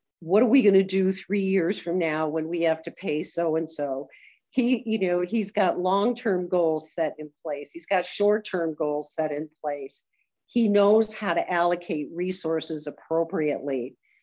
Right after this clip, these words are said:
He has a terrific, terrific scouting staff and system in place for sustained success. And Sean McDermott, I can't say enough about him. From day one,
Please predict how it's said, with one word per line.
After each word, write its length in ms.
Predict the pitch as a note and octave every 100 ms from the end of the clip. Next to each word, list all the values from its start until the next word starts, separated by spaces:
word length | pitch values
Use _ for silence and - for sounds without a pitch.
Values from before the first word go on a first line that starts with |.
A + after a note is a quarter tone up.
| _ _ _
He 300 | - G3+ F3 - _ -
has 420 | - F#3+ F#3+ F#3+
a 80 | G#3
terrific, 920 | G3 - F3 E3 F3 A#3+ B3 D3 - -
terrific 800 | - E3+ E3+ B3 B3 B3 D#3+ -
scouting 560 | - E3+ D#3+ E3+ D#3
staff 500 | - - C#3+ C3 C#3+ - _
and 200 | F3+ F3+
system 680 | F#3 - G4 - A#3 C3+ C#3 -
in 180 | F3 D#3 -
place 440 | D#3+ D3 C3+ - - - _ _ _ _
for 140 | A3 G3+
sustained 680 | G#3 G3 - F#3 F3+ F#3
success. 720 | - D#3 - - D#3+ - - - _ _ _ _ F#3
And 340 | F3 D#3+ -
Sean 320 | - F#3 A#3
McDermott, 500 | A3+ G#3+ A3 C#4+ D4+ - _ _ _ -
I 140 | F3
can't 300 | F#3+ A3 E3
say 220 | D3 D#3+ D3+
enough 280 | D#3 D#3+
about 340 | D#3+ D3+ D3 D3
him. 200 | C#3+ C#3 -
From 300 | E3+ D#3+ D#3 _
day 260 | - G3 G#3+
one, 640 | F#3+ F3+ F3+ D3+ C#3 D3